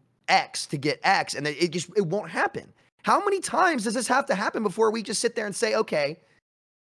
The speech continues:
like, I'm not doing it anymore. This competitive scene is dead and gone. It's not gonna come back until they actually get aggressive and, and come in there." And at this point, just swing the bat.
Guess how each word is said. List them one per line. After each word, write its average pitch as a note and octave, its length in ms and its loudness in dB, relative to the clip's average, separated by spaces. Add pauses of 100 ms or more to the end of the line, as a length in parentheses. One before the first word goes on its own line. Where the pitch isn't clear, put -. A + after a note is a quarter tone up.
(920)
like, F#3 120 -2
I'm G#3+ 220 4
not C4+ 200 6
doing G3+ 200 6
it E3 60 0
anymore. D#3 500 -2 (360)
This G3 140 0
competitive D4+ 480 2
scene C#4 240 -2
is G3+ 120 -2
dead A3 540 4
and G#3+ 180 -2
gone. E3 460 4 (180)
It's F3 200 2
not A#3 260 4
gonna A#3+ 160 -2
come A#3 220 -2
back C4 260 2
until A3 220 0
they G3 140 0
actually G#3 440 0
get F3+ 260 -2
aggressive E3+ 760 -2 (560)
and, F#3 240 0
and F3 200 0
come C#4 280 4
in D4+ 100 -4
there." G3+ 140 2
And G3+ 100 2
at G3+ 220 -4
this D4 160 -4
point, B3 340 -2 (140)
just F#4 240 -4
swing G3 240 -6
the B2+ 80 -12
bat. G2+ 280 -8